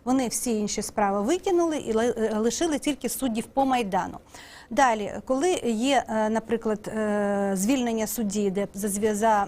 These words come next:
порушення присяги, то, е, рішення повинні були прийняти протягом року. Ми знаємо, що Вища Рада юстиції була розформована, півтора року вона не працювала, тому є момент, що те, що ми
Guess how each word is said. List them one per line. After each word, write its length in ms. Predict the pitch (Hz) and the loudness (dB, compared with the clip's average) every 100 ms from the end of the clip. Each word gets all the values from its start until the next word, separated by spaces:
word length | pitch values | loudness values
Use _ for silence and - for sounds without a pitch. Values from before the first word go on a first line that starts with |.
| - | -2
порушення 440 | 226 233 233 220 | -2 0 -2 -4
присяги, 560 | 214 240 - 403 320 190 - - - - - | -2 0 4 4 2 -4 -10 -20 -20 -20 -4
то, 240 | 269 262 226 | 2 2 2
е, 360 | 226 220 220 | 2 4 4
рішення 440 | 254 381 - 277 220 | 4 2 2 0 0
повинні 420 | 240 233 277 277 | 0 2 4 2
були 280 | 226 233 226 | 2 2 0
прийняти 480 | 226 226 269 330 254 | 0 0 0 0 -2
протягом 580 | 233 277 294 254 269 | 0 0 0 0 0
року. 400 | 233 196 170 - - _ - - - | 0 -2 -4 -12 -16 _ -20 -20 -6
Ми 80 | 320 | -2
знаємо, 340 | 294 339 277 | 2 2 2
що 220 | 247 262 220 - | 0 -2 -2 -4
Вища 380 | 226 269 - 240 | -2 0 2 2
Рада 220 | 214 202 | 2 0
юстиції 540 | 202 208 - 202 - 202 | -4 -4 -4 -4 -2 -2
була 240 | 214 196 | 0 2
розформована, 840 | 208 - 233 202 196 196 233 254 240 - | 0 -2 -2 -2 -2 -2 0 -2 -4 -8
півтора 420 | - 247 302 302 277 | -6 -2 2 4 4
року 280 | 254 220 220 | 2 -2 -2
вона 260 | 202 214 202 | -4 -2 -2
не 120 | 233 | -2
працювала, 680 | 254 247 - 220 190 190 202 | -2 -4 -2 -4 0 0 0
тому 240 | 202 262 285 | 0 0 2
є 200 | 254 262 | 0 0
момент, 480 | 240 240 339 415 - - - | 0 0 0 -2 -8 -20 -14
що 240 | - 262 | -4 -2
те, 300 | 240 - 262 | -2 0 0
що 220 | - 254 | 0 -2
ми 200 | 240 220 | 0 -2